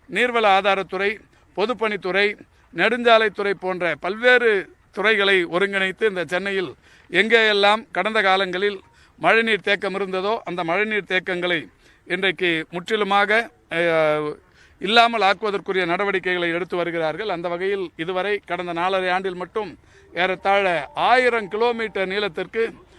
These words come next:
புதிய மழைநீர் வடிகால் வாய்கள் கட்டும் பணிகள் நடைபெற்று முடிவுற்றிருக்கிறது. இன்னமும்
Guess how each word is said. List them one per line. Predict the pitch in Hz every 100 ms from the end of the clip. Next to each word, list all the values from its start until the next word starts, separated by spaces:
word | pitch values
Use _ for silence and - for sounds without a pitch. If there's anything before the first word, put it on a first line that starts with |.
| - -
புதிய | 208 247 240
மழைநீர் | 196 214 226 196
வடிகால் | 190 190 185
வாய்கள் | 180 180 185 180 - _ - _
கட்டும் | - 175 226 190
பணிகள் | 190 180 170 156 -
நடைபெற்று | 175 190 180 202 208 180 151
முடிவுற்றிருக்கிறது. | 175 185 170 175 156 170 175 226 220
இன்னமும் | 165 202 214 254